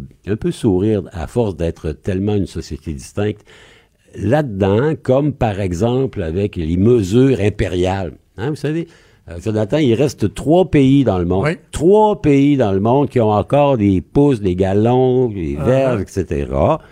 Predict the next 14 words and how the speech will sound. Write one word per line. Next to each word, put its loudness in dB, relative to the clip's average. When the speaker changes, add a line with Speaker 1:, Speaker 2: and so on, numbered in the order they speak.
Speaker 1:
Les -4
États-Unis 0
Speaker 2:
Miles. 2
Speaker 1:
d'Amérique, 0
hein, -2
c'est -10
quand -2
même 0
des 4
miles, 2
des 4
yards, 2
des 0
pints, 0